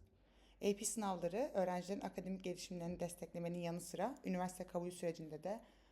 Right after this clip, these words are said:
avantaj sağlayan önemli bir fırsattır. Başvuru sürecinin nasıl işlediğini, önemli tarihler ve izlenmesi gereken adımlar hakkında detaylı bilgileri bu videoda bulabilirsiniz. Öncelikle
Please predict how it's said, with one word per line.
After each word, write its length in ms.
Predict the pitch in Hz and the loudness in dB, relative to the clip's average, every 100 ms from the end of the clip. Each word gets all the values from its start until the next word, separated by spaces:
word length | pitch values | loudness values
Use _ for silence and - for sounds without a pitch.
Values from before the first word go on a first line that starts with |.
| - - - - - | -20 -20 -20 -20 2
avantaj 460 | 185 185 185 190 185 | 4 4 2 0 0
sağlayan 580 | - 170 156 165 226 247 | 2 2 2 2 0 2
önemli 360 | 185 170 160 190 | 2 2 2 2
bir 160 | 208 | 2
fırsattır. 680 | 190 180 160 156 - 247 - - - - - - - - | 0 -2 -2 -2 -2 -4 -6 -18 -20 -20 -20 -20 -20 4
Başvuru 320 | 208 214 208 202 | 8 8 6 2
sürecinin 400 | 202 190 196 202 | 4 4 4 4
nasıl 220 | 202 - | 2 0
işlediğini, 640 | - - 165 160 160 208 | 0 2 2 0 -2 2
önemli 320 | 190 190 190 | 4 6 4
tarihler 520 | 190 185 180 185 196 190 | 4 4 6 4 2 2
ve 100 | - | 0
izlenmesi 560 | 170 175 175 180 - | -2 -2 0 0 0
gereken 360 | 185 175 175 170 | 0 0 0 0
adımlar 420 | - 170 170 180 | 0 0 0 0
hakkında 440 | 160 - 160 220 196 | -2 -4 0 2 4
detaylı 440 | 185 185 175 170 | 2 2 2 2
bilgileri 380 | 170 - 170 233 | -2 -2 0 4
bu 100 | 208 | 2
videoda 360 | 170 165 240 180 | 2 2 2 2
bulabilirsiniz. 840 | 165 160 - - 151 147 - - - - - - - - - - - - - - | -2 -2 -4 -4 -2 -2 -4 -10 -20 -20 -20 -20 -20 -20 -20 -20 -20 -20 -12 2
Öncelikle 800 | 226 233 240 233 - 226 254 | 4 6 4 2 0 0 0